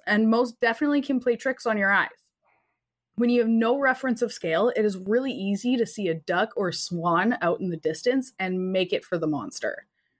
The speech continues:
or mistake it for the monster. Some can be, same can be said about many of these other creatures that are mistaken as Nessie.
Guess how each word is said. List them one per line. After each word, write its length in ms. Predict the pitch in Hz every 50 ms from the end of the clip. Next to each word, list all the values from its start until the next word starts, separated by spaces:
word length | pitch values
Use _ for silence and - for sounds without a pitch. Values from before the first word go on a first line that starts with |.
| _ -
or 100 | 214 214
mistake 420 | 208 208 202 - - 240 214 214 -
it 140 | 226 -
for 100 | - 208
the 80 | 185 180
monster. 580 | 175 170 147 131 127 - - - - - - _ _ _ _ _ _ _ _ _ _ _ _ _ _ - _ _ _ _ _ _ -
Some 320 | - - 254 247 269 277
can 160 | 269 294 277
be, 140 | 262 262 220 - - - - - _ _ _ -
same 320 | - - 277 277 330 339
can 160 | 339 339 330 311
be 140 | 302 294
said 300 | - - 220 185 180 196
about 460 | 240 - 202 202 196 214 208 180 - -
many 360 | 220 214 220 240 277 285 269
of 160 | - 226 214
these 200 | 233 226 220 208
other 240 | - 185 190 214 220
creatures 540 | 202 - - 226 226 220 - 185 175 185 185
that 160 | 175 156 160
are 80 | 165
mistaken 520 | 175 175 170 - - 175 151 151 - 156 139
as 160 | 135 135 -
Nessie. 440 | 180 165 147 - - 110 80 -